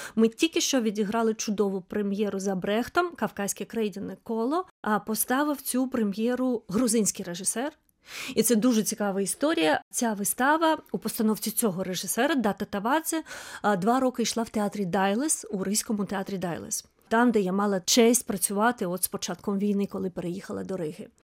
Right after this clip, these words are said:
І, а, мені позвонив директор театру,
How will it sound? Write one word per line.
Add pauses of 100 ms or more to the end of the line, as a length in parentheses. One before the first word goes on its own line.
(220)
І, (180)
а,
мені (280)
позвонив (280)
директор
театру,